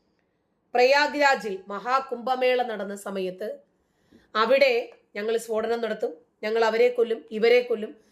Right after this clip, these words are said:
അതുകൊണ്ട് മര്യാദയ്ക്ക് ഞങ്ങൾക്ക് കൂടി സ്റ്റാൾ ഉണ്ടാക്കാ-,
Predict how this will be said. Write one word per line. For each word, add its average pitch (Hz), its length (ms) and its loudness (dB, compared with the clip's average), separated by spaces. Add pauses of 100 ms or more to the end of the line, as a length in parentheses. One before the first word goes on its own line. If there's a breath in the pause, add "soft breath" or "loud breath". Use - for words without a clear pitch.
(200 soft breath)
അതുകൊണ്ട് 233 340 2
മര്യാദയ്ക്ക് 247 760 2
ഞങ്ങൾക്ക് 233 380 -4
കൂടി 226 180 -6
സ്റ്റാൾ 214 380 -4
ഉണ്ടാക്കാ-, 220 600 -4